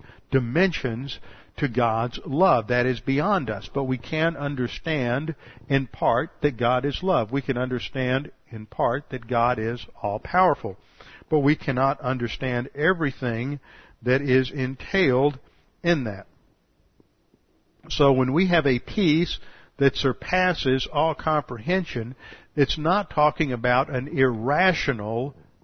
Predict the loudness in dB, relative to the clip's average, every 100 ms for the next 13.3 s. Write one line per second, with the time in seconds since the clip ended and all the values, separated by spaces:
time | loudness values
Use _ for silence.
0 | -14 -2 0 0 -2 -6 -6 -10 -20 -20
1 | _ _ _ _ _ _ -20 _ -16 -6
2 | -4 2 2 2 0 0 2 2 2 0
3 | 0 0 0 0 -2 -4 -2 -2 -4 -8
4 | -20 _ _ -20 _ _ _ _ -4 0
5 | 0 0 -4 -4 0 0 2 0 -2 -4
6 | -6 -2 0 0 -2 -4 -2 0 0 0
7 | -4 -2 0 2 2 -2 -2 -4 0 0
8 | 0 -4 -2 -2 0 -2 -2 0 0 2
9 | -2 0 -2 -2 -4 -6 -4 -2 -4 -4
10 | -4 -4 -6 -6 -4 -4 -4 -4 2 2
11 | 2 -2 -2 0 0 -4 -10 -20 -20 -20
12 | -18 6 8 8 4 -8 -2 0 0 -2
13 | 0 0